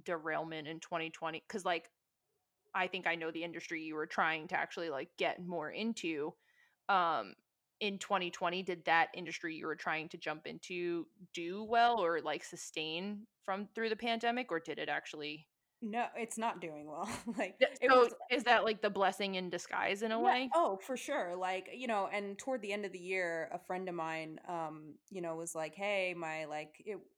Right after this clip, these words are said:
Speaker 2: you know, I was looking at some music industry stuff, essentially. Um,
Speaker 1: Mm-hmm.
Speaker 2: and a friend of mine was like, "Hey, my, you know, studio might be hiring." And I was like, "This is, like, not,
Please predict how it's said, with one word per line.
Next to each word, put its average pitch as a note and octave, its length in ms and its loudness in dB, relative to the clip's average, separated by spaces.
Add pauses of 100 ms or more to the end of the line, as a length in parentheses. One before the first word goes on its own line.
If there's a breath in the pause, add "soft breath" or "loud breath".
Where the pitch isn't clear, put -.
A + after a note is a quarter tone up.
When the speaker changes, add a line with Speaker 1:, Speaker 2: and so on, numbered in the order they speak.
Speaker 2:
you A3+ 120 -10
know, G3 60 0
I F3 60 2
was F#3 200 -4
looking F#3+ 300 -8
at E3+ 120 -8
some D#3 340 -10 (100)
music E3 360 -10
industry D3+ 420 -14
stuff, - 300 -12
essentially. - 720 -16
Um, D#3+ 140 -6
Speaker 1:
Mm-hmm. A3+ 300 -4 (420)
Speaker 2:
and F3+ 100 -6
a - 40 -12
friend F3 200 -4
of E3+ 60 -8
mine D#3+ 200 -6
was E3 140 -10
like, D3+ 200 -6
"Hey, D#3+ 180 -6
my, D#3 240 -12 (200)
you F3 120 -14
know, D3+ 120 -12
studio D#3+ 460 -12
might D3 180 -16
be D3+ 100 -16
hiring." D#3+ 400 -8
And D#3 80 -12
I D#3+ 40 -8
was E3+ 120 -12
like, D3+ 180 -12 (140)
"This E3 160 -10
is, D#3+ 140 -8
like, D3 320 -14
not, D#3 360 -12